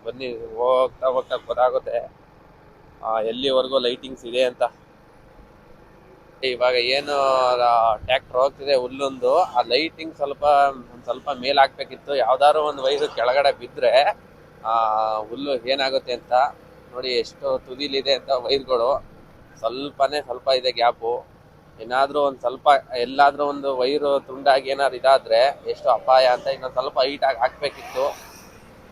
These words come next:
ಆ, ಯಾಕಂದ್ರೆ ಈ ಕಡೆ ಜಾಸ್ತಿ ಹುಲ್ಲಿನ ಗಾಡಿಗಳು ಮತ್ತೆ ಕಬ್ಬನ್ ಲೋಡ್ ಎಲ್ಲ ಹೋಗುತ್ತೆ. ಬಿಸಿಲು ಬೀಳ್ತಾ ಇದ್ರುವೆ ಲಿಬ್ನಿ ನೋಡಿ ಹೇಗಿದೆ ಅಂತ, ಮಂಜು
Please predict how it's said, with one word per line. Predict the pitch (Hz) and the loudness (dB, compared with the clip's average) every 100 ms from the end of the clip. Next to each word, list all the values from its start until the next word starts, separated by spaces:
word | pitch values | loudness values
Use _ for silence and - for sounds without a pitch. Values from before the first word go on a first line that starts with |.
| 113 | -4
ಆ, | 113 110 107 110 110 107 113 113 - | -2 0 0 0 0 0 -2 -6 -6
ಯಾಕಂದ್ರೆ | 120 127 139 135 | -4 -2 -4 -6
ಈ | |
ಕಡೆ | 135 139 139 139 131 | -4 0 2 4 2
ಜಾಸ್ತಿ | 117 131 - 143 147 | 0 0 -2 -4 -2
ಹುಲ್ಲಿನ | 127 131 143 - | -2 -6 -6 0
ಗಾಡಿಗಳು | 135 135 131 139 127 | 0 2 2 0 0
ಮತ್ತೆ | 127 135 | -6 -8
ಕಬ್ಬನ್ | 127 123 143 139 | -8 -10 -10 -4
ಲೋಡ್ | 135 131 | -2 -2
ಎಲ್ಲ | 127 | -2
ಹೋಗುತ್ತೆ. | 127 110 127 135 143 143 120 - - - - - - - - - - - - - | -6 -6 -8 -4 0 0 -2 -12 -20 -20 -20 -20 -20 -20 -20 -20 -20 -20 -18 -12
ಬಿಸಿಲು | 120 - 147 | -10 -4 -4
ಬೀಳ್ತಾ | 135 135 139 139 | -2 -6 0 2
ಇದ್ರುವೆ | 135 131 127 110 117 131 117 | 2 -2 -2 0 0 -4 -8
ಲಿಬ್ನಿ | 120 120 135 143 | -16 -14 -6 -2
ನೋಡಿ | 135 131 | 0 -2
ಹೇಗಿದೆ | 123 120 131 127 123 127 | -2 -2 -2 -2 0 0
ಅಂತ, | 117 120 | 0 -4
ಮಂಜು | 120 123 127 131 | -4 -8 -8 -10